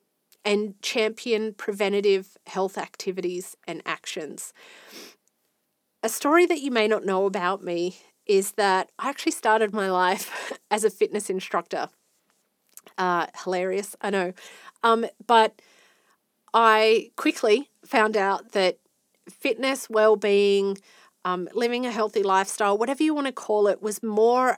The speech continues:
a strong interest than a career path for me.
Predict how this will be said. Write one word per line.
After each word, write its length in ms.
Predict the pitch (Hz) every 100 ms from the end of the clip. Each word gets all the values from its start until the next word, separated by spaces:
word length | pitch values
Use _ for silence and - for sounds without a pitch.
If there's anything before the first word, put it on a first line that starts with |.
| -
a 640 | 190 190 196 185 190 180 - -
strong 540 | - - 220 220 214 -
interest 800 | 202 202 - 269 359 - - - 196
than 600 | 190 196 196 196 202 190 _
a 600 | 180 180 185 180 175 190 - _ _ _ _ -
career 420 | 226 190 185 180
path 480 | - 175 - 180 -
for 200 | - 180
me. 340 | 170 170